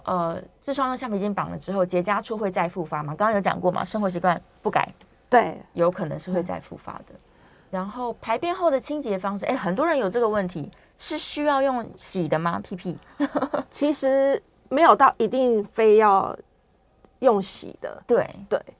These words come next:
Speaker 1: 嗯。
Speaker 2: 只是比如说像我也都一直习惯就是正常卫生纸擦拭。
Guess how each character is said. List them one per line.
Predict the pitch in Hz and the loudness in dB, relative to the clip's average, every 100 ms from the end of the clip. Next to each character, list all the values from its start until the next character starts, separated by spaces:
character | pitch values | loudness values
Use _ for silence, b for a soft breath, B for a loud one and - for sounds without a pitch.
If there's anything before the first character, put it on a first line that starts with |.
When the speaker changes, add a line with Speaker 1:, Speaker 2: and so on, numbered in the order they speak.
| _ | _
Speaker 1:
嗯。 | 247 294 294 | -8 -4 2
Speaker 2:
只 | 226 | 2
是 | 539 262 240 233 - | 4 4 4 2 -4
比 | - 233 | 2 6
如 | |
说 | 285 | 6
像 | 294 254 | 6 6
我 | 202 175 | 8 6
也 | |
都 | 170 - | 4 4
一 | 202 | 2
直 | 180 | -2
习 | - 165 | -4 -2
惯 | 185 175 | -2 2
就 | 180 | 2
是 | |
正 | 190 196 175 | 2 2 0
常 | 185 | -4
卫 | 165 165 | -4 -4
生 | 160 156 | -6 -8
纸 | - | -10
擦 | - - - | -14 -14 -12
拭。 | - - | -10 -10